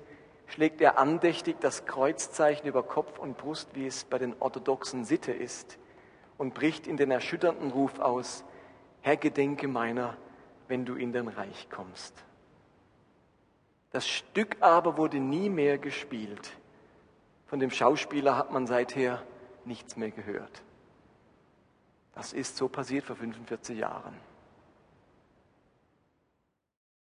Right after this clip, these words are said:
Diese Bergpredigt scheint ungeheure Kraft zu haben. Neunzehnhundertneunundneunzig veröffentlichte der Journalist Robert Leicht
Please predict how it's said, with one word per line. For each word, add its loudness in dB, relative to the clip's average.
Diese -6
Bergpredigt -2
scheint -10
ungeheure -4
Kraft -6
zu -12
haben. -8
Neunzehnhundertneunundneunzig 8
veröffentlichte 6
der 8
Journalist 6
Robert 10
Leicht 6